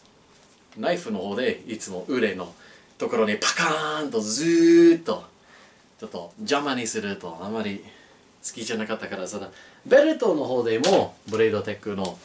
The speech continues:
ことにもあるんですけど、でも、ブ-、ベルトにつけて、ちょっと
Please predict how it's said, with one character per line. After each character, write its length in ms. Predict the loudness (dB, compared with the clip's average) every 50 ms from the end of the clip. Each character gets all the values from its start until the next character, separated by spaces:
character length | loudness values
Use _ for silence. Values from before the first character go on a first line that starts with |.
| -20 -20 -20 -20 -20 -20 -20 -20 _ _ -10
こ 100 | -8 -8
と 220 | -6 -6 -6 -6 -6
に 160 | -8 -8 -8
も 240 | -8 -10 -10 -12 -6 -2
あ 120 | 2 2 2
る 180 | 2 2 0
ん 80 | 0 -2
で 80 | -4 -4
す 100 | -4 -4
け 120 | -4 -2 0
ど、 180 | 2 2 2
で 60 | 2
も、 320 | 0 0 0 0 -2 -4 -4
ブ-、 100 | -4 -4 -6 -6 -8 -16 -20 -20 -20 -20 -20 -20 -20 -20 _ -6 0 2
ベ 60 | 2
ル 140 | 2 2 0
ト 180 | 0 -2 -2 -2
に 140 | -4 -6 -8
つ 120 | -8 -8
け 120 | -8 -8
て、 420 | -8 -4 -2 0 2 2 2 0 0 -4
ち 100 | -8 -8
ょ 40 | -8
っ 20 | -6
と 260 | -4 -4 -4 -4 -4